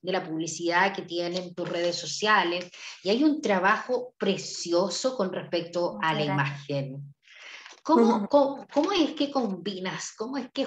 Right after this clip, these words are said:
Speaker 1: juegas con estas dos artes que no son fáciles de manejar?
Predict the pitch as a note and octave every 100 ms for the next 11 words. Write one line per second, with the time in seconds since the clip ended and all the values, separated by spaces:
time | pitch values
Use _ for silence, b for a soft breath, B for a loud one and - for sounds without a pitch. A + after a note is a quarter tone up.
0 | - - A3+ B3+ C#4 F4 - - A#3 A3+
1 | - A#3 - A3+ A3 G#3+ - A3+ - F#3
2 | G3 G#3 A#3 A#3 A#3 - A#3 - G#3+ A3+
3 | A3 - F#3 F3+ D#3+ E3 - D#3 D3 D#3